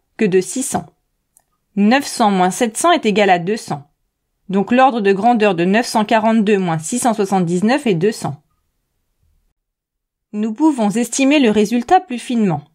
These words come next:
En effet, neuf cent quarante-deux est plus proche de neuf cent quarante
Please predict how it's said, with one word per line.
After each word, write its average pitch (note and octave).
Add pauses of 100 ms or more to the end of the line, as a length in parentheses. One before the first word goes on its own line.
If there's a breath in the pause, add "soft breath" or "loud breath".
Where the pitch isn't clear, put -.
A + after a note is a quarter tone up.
(360)
En G3+
effet, B3+
neuf G#3
cent A#3
quarante-deux G#3
est C#4+
plus A3+
proche A3
de F#3+
neuf G3
cent F3+
quarante G#3